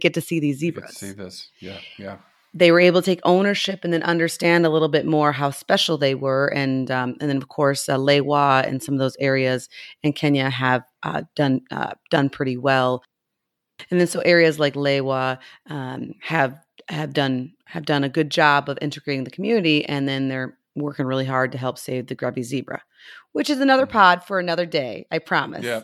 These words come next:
Speaker 1: I promise,
Speaker 2: Oh, yeah.
Speaker 1: folks.
Speaker 2: That's the last pod we ever do
Speaker 1: I
Speaker 2: with the Grevy zebra.
Speaker 1: <laughs> no, it probably won't be. I'm, I'm actually
Speaker 2: <laughs>
Speaker 1: itching, chomping at the
Speaker 2: Oh,
Speaker 1: bit.
Speaker 2: good.
Speaker 1: Um, however, I will say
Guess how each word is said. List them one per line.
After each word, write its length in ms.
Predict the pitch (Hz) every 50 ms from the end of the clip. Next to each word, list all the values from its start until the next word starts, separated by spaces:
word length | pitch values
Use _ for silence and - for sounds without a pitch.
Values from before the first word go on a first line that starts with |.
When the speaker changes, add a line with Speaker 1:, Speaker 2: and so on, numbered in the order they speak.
| -
Speaker 1:
I 80 | - 165
promise, 400 | 123 123 135 208 165 131 127 127 131
Speaker 2:
Oh, 80 | 135
yeah. 240 | 127 120 113 110 110 110 110
Speaker 1:
folks. 20 | 113
Speaker 2:
That's 220 | 123 120 - -
the 140 | - 131 117 120
last 500 | 123 127 127 135 147 147 147 - - -
pod 320 | 139 131 127 127 123 117
we 140 | 113 113 113
ever 200 | 117 113 120 117
do 260 | 120 113 107 104 98 -
Speaker 1:
I 240 | 233 247 262 269 269
Speaker 2:
with 100 | 262 -
the 60 | 226
Grevy 80 | 214 214
zebra. 140 | - 277 269
Speaker 1:
<laughs> 20 |
no, 380 | 262 254 247 240 233 233 233 233
it 160 | 240 233 233
probably 420 | - 196 196 202 214 202 214 214 208
won't 240 | 190 180 175 156
be. 140 | 175 170 170
I'm, 120 | 170 175 170 170
I'm 140 | 180 185 185
actually 340 | 185 180 - - 185 -
Speaker 2:
<laughs> 40 | -
Speaker 1:
itching, 380 | - - - - 165 147 143 143 - - - - - -
chomping 380 | - - 208 202 202 208 202
at 160 | 202 190 190 -
the 100 | 175 -
Speaker 2:
Oh, 40 | -
Speaker 1:
bit. 260 | 170 143 117 113 110
Speaker 2:
good. 40 | - -
Speaker 1:
Um, 240 | 160 151 147 143 131 - - - - - -
however, 640 | - 196 196 214 233 254 294 294 233 220 196 180 160
I 120 | 175 185
will 200 | 180 220 226 233
say 360 | - - 208 185 180 175 -